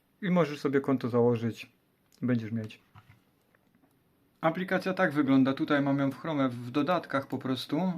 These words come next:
i to jest Ale Rabat. Tu sobie klikam aktywuj, cashback i, i w momencie jak coś kupuję, jak coś dodaję do koszyka,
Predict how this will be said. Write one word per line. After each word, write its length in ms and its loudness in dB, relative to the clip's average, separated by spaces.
i 100 -4
to 100 -2
jest 200 -2
Ale 220 -2
Rabat. 480 -6
Tu 120 -10
sobie 260 0
klikam 340 -2
aktywuj, 540 0
cashback 580 -4
i, 420 0
i 40 -6
w 60 -8
momencie 380 -4
jak 80 -6
coś 180 -8
kupuję, 400 0
jak 120 -4
coś 160 -10
dodaję 360 2
do 100 -2
koszyka, 580 -2